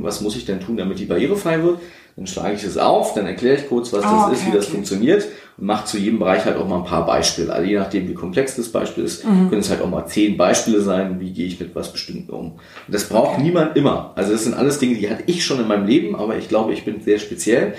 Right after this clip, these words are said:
Speaker 1: Deswegen
Speaker 2: Ja.
Speaker 1: braucht es kein anderer sonst.
Speaker 2: Und das bedeutet, ähm, also ich kann wirklich, ähm,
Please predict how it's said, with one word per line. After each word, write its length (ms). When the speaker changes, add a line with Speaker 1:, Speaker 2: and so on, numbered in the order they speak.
Speaker 1:
Deswegen 160
Speaker 2:
Ja. 120
Speaker 1:
braucht 280
es 100
kein 140
anderer 140
sonst. 240
Speaker 2:
Und 440
das 220
bedeutet, 760
ähm, 540
also 160
ich 120
kann 160
wirklich, 340
ähm, 60